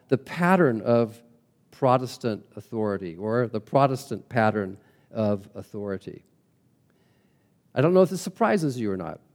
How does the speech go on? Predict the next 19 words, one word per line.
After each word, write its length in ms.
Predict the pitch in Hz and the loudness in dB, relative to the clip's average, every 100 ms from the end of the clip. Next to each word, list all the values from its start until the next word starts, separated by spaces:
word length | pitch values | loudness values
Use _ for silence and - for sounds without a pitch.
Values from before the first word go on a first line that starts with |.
| _ _ _ _ _ - | _ _ _ _ _ -6
I'm 140 | 127 | -4
saying 320 | - 202 220 | 4 6 6
Scripture 420 | 202 202 202 196 | 2 2 2 2
is 140 | 175 139 | 2 2
the 100 | 143 | -4
supreme 480 | - - - 233 208 | -4 0 2 4 4
authority, 540 | 170 185 196 190 107 | 2 2 4 4 4
but 160 | 120 151 | 4 4
I'm 160 | 151 | 4
saying 420 | 139 185 196 202 165 | 2 2 4 4 2
that 180 | 147 | 0
for 380 | - - 190 220 | -2 0 2 2
Protestants, 1080 | 220 - 214 220 190 - 113 170 - - - _ _ _ _ _ _ _ | -2 -4 -2 -2 -4 -4 -2 -2 -6 -14 -16 _ _ _ _ _ _ _
it's 320 | 156 170 - - - | 2 2 0 -14 -2
not 300 | 165 214 - | 0 0 -2
the 80 | |
solitary 960 | 233 - 320 330 170 - 117 95 82 92 _ _ | -6 -4 0 0 0 0 -2 -2 -6 -14 _ _
authority. 800 | 117 - 123 107 87 - 73 80 _ _ _ _ _ _ _ _ _ _ | -8 -4 -2 -2 -4 -8 -14 -14 _ _ _ _ _ _ _ _ _ _
Scripture 760 | - - 202 208 - 220 214 | -12 2 4 4 0 -2 -2